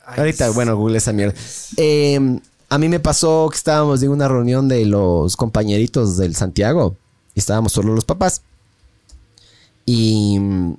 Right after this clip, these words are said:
Speaker 2: eran hablando, fue esa vez que les conté que hablaron esas vergas, ¿se acuerdan?
Speaker 1: <laughs> Sí.
Speaker 2: Ya que fue súper denso.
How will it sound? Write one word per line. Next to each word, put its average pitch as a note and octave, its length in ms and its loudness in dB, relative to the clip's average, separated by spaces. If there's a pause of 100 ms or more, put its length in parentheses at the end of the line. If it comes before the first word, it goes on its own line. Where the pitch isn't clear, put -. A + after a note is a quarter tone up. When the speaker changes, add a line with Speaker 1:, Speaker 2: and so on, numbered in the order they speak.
Speaker 2:
eran F3+ 220 0
hablando, D#3 460 -2
fue C#4 140 0
esa G3+ 160 -2
vez D#3 160 -2
que D3 100 -4
les A#2+ 140 -2
conté A2+ 200 -2
que G#2+ 120 -4
hablaron G2 340 0
esas F#2 220 -2
vergas, E2+ 280 -2
¿se F2 60 -6
acuerdan? G2+ 460 -2
Speaker 1:
<laughs> - 40 -20
Sí. - 140 -20 (460)
Speaker 2:
Ya G#2+ 120 -4
que - 100 -12
fue A#2 100 -2
súper A#2+ 260 -2
denso. A2 280 -2